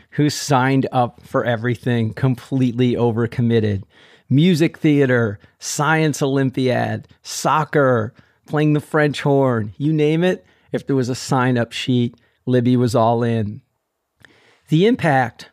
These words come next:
her high school cross-country coach, Kathy Hector, and her college coach,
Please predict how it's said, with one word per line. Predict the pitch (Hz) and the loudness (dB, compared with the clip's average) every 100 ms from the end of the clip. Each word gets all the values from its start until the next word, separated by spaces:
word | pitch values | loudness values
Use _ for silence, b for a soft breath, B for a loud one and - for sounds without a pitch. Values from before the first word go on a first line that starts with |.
| _ | _
her | - 135 | -6 -4
high | 131 208 226 | 0 0 0
school | - 151 135 | -2 -4 -4
cross-country | - 156 - 180 170 147 | -2 -4 -2 -4 -4 -6
coach, | - 117 110 - | -2 -4 -4 -6
Kathy | 139 127 123 | -6 -4 -2
Hector, | 110 165 165 120 110 151 b b b - | -2 -2 -2 -2 -2 -4 b b b -2
and | 131 | 0
her | 135 | 0
college | - 165 185 147 120 - | -2 -2 0 0 -4 -6
coach, | 120 117 - - | -4 -4 -6 -16